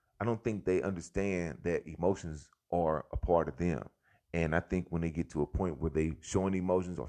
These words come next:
feeling the emotions, they rage or run away. And that's the part where communication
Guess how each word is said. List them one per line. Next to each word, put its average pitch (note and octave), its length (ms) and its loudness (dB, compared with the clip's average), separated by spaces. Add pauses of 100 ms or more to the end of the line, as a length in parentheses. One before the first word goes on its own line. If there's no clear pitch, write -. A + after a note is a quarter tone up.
feeling G2+ 220 0
the G2 100 -2
emotions, G2 440 0 (580)
they F2 320 8
rage G#2+ 800 4 (460)
or E2+ 140 -2
run F2 220 4
away. E2+ 340 2 (3000)
And G2 180 2
that's A2+ 200 10
the A2+ 100 4
part F#2+ 300 8
where F2 360 8 (160)
communication G#2 1000 4